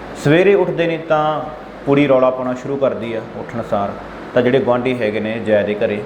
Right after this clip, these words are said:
ਪਹੁੰਚਦੇ ਨੇ। ਜਾ ਕੇ ਦੇਖਦੇ ਨੇ ਕਿ ਵਾਸ਼ਰੂਮ ਦੇ ਵਿੱਚ ਭਿਆਨਕ ਅੱਗ ਲੱਗੀ ਪਈ ਹੁੰਦੀ ਹੈ। ਐਂਬੂਲੈਂਸ ਨੂੰ, ਫਾਇਰ ਬ੍ਰਿਗੇਡ ਨੂੰ ਬੁਲਾਇਆ ਜਾਂਦਾ ਹੈ। ਅੱਗ ਬੁਝਾਈ ਜਾਂਦੀ ਆ। ਗੁਆਂਢੀ ਪਹੁੰਚਦੇ ਨੇ,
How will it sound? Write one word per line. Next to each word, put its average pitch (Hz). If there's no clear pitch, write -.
ਪਹੁੰਚਦੇ -
ਨੇ। 73
ਜਾ 143
ਕੇ 151
ਦੇਖਦੇ 160
ਨੇ 160
ਕਿ 160
ਵਾਸ਼ਰੂਮ 131
ਦੇ 131
ਵਿੱਚ 123
ਭਿਆਨਕ 110
ਅੱਗ 156
ਲੱਗੀ 98
ਪਈ 85
ਹੁੰਦੀ 76
ਹੈ। 69
ਐਂਬੂਲੈਂਸ 180
ਨੂੰ, 180
ਫਾਇਰ 143
ਬ੍ਰਿਗੇਡ 135
ਨੂੰ 123
ਬੁਲਾਇਆ 113
ਜਾਂਦਾ 104
ਹੈ। 104
ਅੱਗ 123
ਬੁਝਾਈ 127
ਜਾਂਦੀ 107
ਆ। 101
ਗੁਆਂਢੀ 139
ਪਹੁੰਚਦੇ 135
ਨੇ, 127